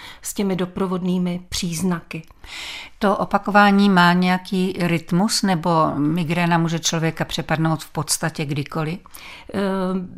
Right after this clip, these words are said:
Speaker 1: co se týče věku, tak po padesátém roce života už je to podezřelé. Už bychom pacienty, pacienta měli pomýšlet, u pacienta pomýšlet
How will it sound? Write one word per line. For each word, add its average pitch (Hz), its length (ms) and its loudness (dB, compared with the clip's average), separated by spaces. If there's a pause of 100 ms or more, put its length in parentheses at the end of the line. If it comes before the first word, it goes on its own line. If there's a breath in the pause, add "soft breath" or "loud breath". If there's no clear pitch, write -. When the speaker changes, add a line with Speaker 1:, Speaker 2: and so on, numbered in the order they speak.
(160)
Speaker 1:
co - 120 -6
se 262 140 -2
týče 269 340 0
věku, 196 880 2 (220 loud breath)
tak 202 180 -4
po 202 100 0
padesátém 247 680 0
roce 190 320 -4
života 196 440 -2
už - 200 -4
je 226 80 -2
to - 100 -2
podezřelé. 185 1000 -2 (720)
Už 254 100 0
bychom 220 300 0
pacienty, 208 640 -2 (100)
pacienta 202 800 0
měli 196 380 0
pomýšlet, 190 760 0
u 185 40 -4
pacienta 190 500 -4
pomýšlet 185 640 -4